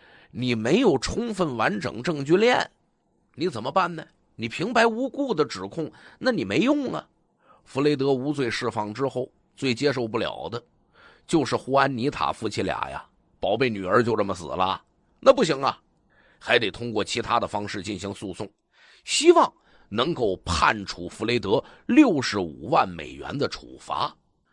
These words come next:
但说实话，因为女儿去世，这老夫妻呀，也没那个心力了，整天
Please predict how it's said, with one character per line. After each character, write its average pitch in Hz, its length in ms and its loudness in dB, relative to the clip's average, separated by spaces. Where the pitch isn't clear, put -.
但 65 160 -8
说 - 240 -10
实 - 200 -10
话， - 340 -16
因 101 240 -2
为 90 100 -2
女 80 180 -12
儿 85 220 0
去 85 300 -8
世， 101 200 -10
这 87 160 -8
老 73 240 -10
夫 90 220 -14
妻 90 280 -14
呀， 71 220 -14
也 - 220 -16
没 80 200 -8
那 92 160 -6
个 71 140 -12
心 80 340 -10
力 76 200 -14
了， - 260 -20
整 - 260 -18
天 104 480 -8